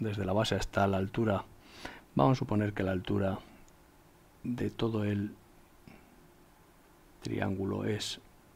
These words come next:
H, y vamos a suponer que la base, dato que necesitaremos más adelante, la base total es B.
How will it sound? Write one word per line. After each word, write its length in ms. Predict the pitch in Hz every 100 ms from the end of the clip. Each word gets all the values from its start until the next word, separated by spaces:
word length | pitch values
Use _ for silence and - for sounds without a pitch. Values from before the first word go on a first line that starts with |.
| - - - - - - - -
H, 380 | - - - 175 - - - - - - - - - - -
y 80 |
vamos 240 | 135 175 165
a 20 |
suponer 400 | 143 110 110 117
que 120 | -
la 120 | 98
base, 400 | 101 135 - 107 - - - - - - - -
dato 400 | 131 98 92 98
que 80 | -
necesitaremos 800 | 90 98 - - 98 104 104 -
más 180 | 104 -
adelante, 460 | 104 107 117 110 160 - - - - - - - - - - - - - -
la 60 | -
base 200 | 113 107
total 320 | 101 - 92
es 160 | 92
B. 160 | - -